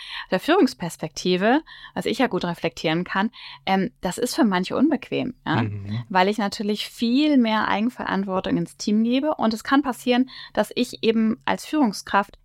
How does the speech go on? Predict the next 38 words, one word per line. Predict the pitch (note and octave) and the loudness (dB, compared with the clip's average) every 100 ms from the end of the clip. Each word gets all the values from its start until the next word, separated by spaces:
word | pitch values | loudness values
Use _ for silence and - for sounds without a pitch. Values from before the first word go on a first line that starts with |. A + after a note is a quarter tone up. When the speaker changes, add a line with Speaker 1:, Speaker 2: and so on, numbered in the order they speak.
| - | 4
Speaker 1:
nicht | C4+ F#4+ - | 4 4 2
mehr | E3 | 0
diejenige | D#3 D3+ - D#3 C#3+ - | 0 -4 -2 0 0 -4
bin, | E3+ A3 F4+ - | 2 4 4 2
Speaker 2:
Mhm. | C#3+ | -2
Speaker 1:
derjenige | D#3 D#3+ D#3+ F3 E3+ | 0 0 -2 -2 -2
bin, | F#3 G3+ | 0 2
der | G#3 | 2
über | D#3+ D#3 | 2 0
alles | D3 E3 | -2 -4
Kontrolle | - E3+ - A#3+ G#3+ G3 - | -8 -8 0 4 4 2 -2
hat, | F3+ F3 E3+ | 0 0 -2
das | E3 - | -10 -12
bis | - | -10
ins | F3+ F3+ | -6 -6
Kleinste | - F#3 F3 F#3 F3 | -4 0 0 -2 -2
managt, | F#3+ B3 G#3+ G#3 - - | 2 4 4 0 -4 -6
ja, | F3 G3 | -2 0
Micromanagement | F3 F#3 F#3+ F#3 F3+ F3+ F3 E3+ | -2 -4 -4 -2 -2 -2 -2 -2
als | E3+ | -4
Stichwort, | - F3 - F#3 - - - | -4 -8 -4 -4 -4 -12 -6
Speaker 2:
Mhm. | E3+ | 0
Speaker 1:
sondern | A#3+ A3+ | 2 2
ich | A3+ | 2
lasse | A#3+ A#3+ A#3+ | 2 2 2
los, | A3+ A#3 D#3 - | 4 4 4 0
ich | - - | -4 2
muss | A3+ G#3+ - | 2 2 -4
loslassen. | - - - - - - - - - - | -6 -6 -6 -8 -6 -8 -10 -12 -14 -8
Und | - G3+ | -2 0
es | G3+ G3 - _ - | 0 -4 -12 _ -14
soll | F#3+ F#3 F#3+ A3+ C#4+ - _ _ _ _ _ _ | -2 4 6 6 4 2 _ _ _ _ _ _
ins | G#3+ A#3 - - | 2 2 0 -2
Denken | G#3 G#3+ B3+ - | 2 2 2 0
und | - A#3 | 0 4
Handeln | B3 D#4 C4+ C4 | 4 6 4 2
kommen. | - - - - _ | 0 -6 -6 -12 _
Ja, | - C#3+ | -4 -2